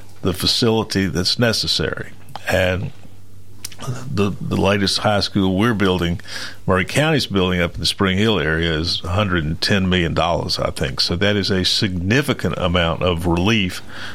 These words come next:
to Murray County property tax payers. The, uh, the funding that the charter school would receive, as Scott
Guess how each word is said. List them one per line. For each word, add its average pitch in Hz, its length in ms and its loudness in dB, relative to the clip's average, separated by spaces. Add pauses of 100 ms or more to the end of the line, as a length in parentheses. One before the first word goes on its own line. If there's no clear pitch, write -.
(140)
to 92 220 2
Murray 92 360 2
County 90 400 0
property 87 600 0
tax - 540 0 (100)
payers. - 680 0 (840)
The, 92 360 2 (100)
uh, 82 440 2 (640)
the 92 320 0 (560)
funding 113 640 0 (240)
that 85 220 2 (880)
the 90 200 2
charter 104 460 2
school 95 440 0
would 73 160 0
receive, 107 880 0
as 87 200 0
Scott 92 420 0